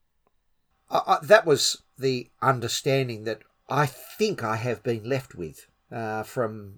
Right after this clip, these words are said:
my years in Sabbath school. Um, I, I, I, as I read it this time, it seemed to me that it was simply saying, uh,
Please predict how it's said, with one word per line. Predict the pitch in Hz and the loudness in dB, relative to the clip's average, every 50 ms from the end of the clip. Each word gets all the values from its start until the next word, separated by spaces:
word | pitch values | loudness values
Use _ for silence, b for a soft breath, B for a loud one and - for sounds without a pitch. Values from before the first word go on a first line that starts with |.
| - | -16
my | 120 110 110 107 110 | -10 -6 -4 -4 -4
years | 104 110 117 117 110 - 113 | -4 -2 -4 -4 -4 -4 -8
in | 104 90 | -8 -6
Sabbath | - - 135 123 117 107 | -2 -2 -2 -2 -2 -4
school. | - - - 82 71 76 - b b b b b b b b b b b b - | -8 -8 -8 -8 -8 -10 -14 b b b b b b b b b b b b -4
Um, | 131 131 131 131 135 131 127 131 - _ _ _ - | -2 0 0 0 0 0 -2 -6 -10 _ _ _ -10
I, | - | -8
I, | - - 196 - - - 180 | -2 0 0 2 6 6 6
I, | - - _ _ _ _ - - | 6 6 _ _ _ _ -2 4
as | 196 185 180 | 6 6 10
I | 190 165 | 10 10
read | 147 143 196 202 156 | 12 12 10 8 6
it | - - | 6 6
this | 170 214 - - | 6 6 6 6
time, | - 175 120 87 87 90 87 87 - _ _ _ _ _ _ _ _ _ _ _ _ | 6 4 4 4 4 0 -4 -8 -14 _ _ _ _ _ _ _ _ _ _ _ _
it | - 147 - | -6 -2 2
seemed | - - - 190 180 170 156 131 | 4 6 8 8 8 6 6 4
to | - 143 | 2 4
me | 127 139 165 175 123 92 87 101 117 - _ _ _ _ _ _ _ _ _ _ | 6 8 8 6 6 4 0 -4 -8 -12 _ _ _ _ _ _ _ _ _ _
that | 131 123 120 147 139 139 131 | -12 0 4 6 6 6 6
it | 127 - - | 2 0 4
was | 147 143 135 113 - | 4 6 6 6 6
simply | - - 170 175 - 143 127 113 | 6 6 4 4 2 0 2 2
saying, | - - 143 147 139 107 87 87 113 120 101 - _ _ _ _ _ _ _ _ _ _ _ _ | 4 6 6 6 6 6 2 -2 -6 -8 -10 -14 _ _ _ _ _ _ _ _ _ _ _ _
uh, | 127 123 123 120 117 113 113 | 0 2 2 2 2 2 0